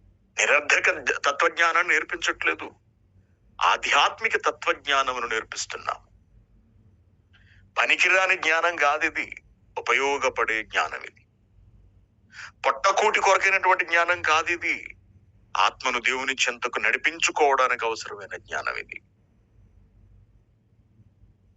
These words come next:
డబ్బు కొరకు చెబుతున్నటువంటి జ్ఞానం కాదిది,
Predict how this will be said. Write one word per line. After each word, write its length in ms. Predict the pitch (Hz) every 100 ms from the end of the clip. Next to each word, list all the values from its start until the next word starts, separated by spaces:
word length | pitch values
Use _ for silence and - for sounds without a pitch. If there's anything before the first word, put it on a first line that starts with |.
| - _ _ _ _ _ _ - _ - - - _ _ - - -
డబ్బు 240 | - 226
కొరకు 360 | 220 208 214 -
చెబుతున్నటువంటి 720 | 202 196 202 196 185 185 160
జ్ఞానం 360 | 143 160 175
కాదిది, 720 | 160 151 156 160 156 113 -